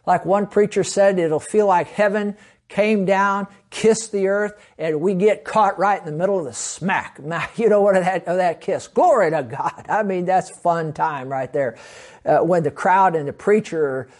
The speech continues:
are, are all, you know, we're flowing, flowing together, man, you can really get some revelation of the, uh, some, some richness from the Word of God. But anyway, Jesus said, "Whenever someone has a ready heart for this, the insights and understandings flow freely."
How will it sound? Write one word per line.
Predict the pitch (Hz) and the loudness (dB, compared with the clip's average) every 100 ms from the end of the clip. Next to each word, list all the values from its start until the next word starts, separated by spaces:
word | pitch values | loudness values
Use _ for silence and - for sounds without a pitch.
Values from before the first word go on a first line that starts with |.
| - - | -14 -4
are, | 147 147 | -4 -2
are | - 175 185 | -4 0 2
all, | 190 185 180 | 4 2 0
you | 175 | -2
know, | 156 | -2
we're | 143 170 | -4 -10
flowing, | - 185 190 185 180 | -6 2 2 2 -2
flowing | - - 196 196 196 185 - _ _ | -8 -2 2 2 2 -4 -10 _ _
together, | 170 156 190 165 156 | -6 0 0 0 -2
man, | 147 190 196 156 139 | -2 -4 -2 -4 -4
you | 156 | -6
can | 156 139 | -4 -6
really | 156 160 | -2 0
get | 147 156 | 0 -2
some | - 135 | -4 -4
revelation | 147 165 143 147 143 143 | -2 0 2 0 0 -4
of | 135 127 | -6 -6
the, | 123 117 - _ - | -8 -10 -20 _ -12
uh, | 127 | -12
some, | 117 - 156 131 | -10 -8 -6 -6
some | - 147 | -8 2
richness | 170 220 - 147 113 | 4 4 0 -12 -14
from | - 147 | -12 -10
the | 139 | -4
Word | 139 156 | 0 0
of | 139 127 | 0 0
God. | 156 135 123 - _ _ _ _ _ _ _ _ - _ _ - | 0 0 -4 -12 _ _ _ _ _ _ _ _ -20 _ _ -2
But | 143 | 2
anyway, | 226 254 220 190 185 | 4 4 4 4 2
Jesus | 156 240 247 226 | 0 -2 0 -2
said, | - 226 | 0 -2
"Whenever | 190 180 202 226 214 | 0 0 2 2 2
someone | - 220 214 208 | 0 -2 0 -2
has | 196 175 | 0 0
a | 165 | 0
ready | 175 208 170 | 2 2 4
heart | 196 196 | 2 2
for | - | 0
this, | 160 160 156 | 0 0 0
the | 160 | -6
insights | 196 185 208 196 190 | -6 -4 0 0 -2
and | 180 | -6
understandings | 180 170 147 185 180 175 151 | -6 -6 -6 -6 -4 -6 -8
flow | - 185 180 | -4 0 0
freely." | 170 185 165 104 | 0 -2 -2 -6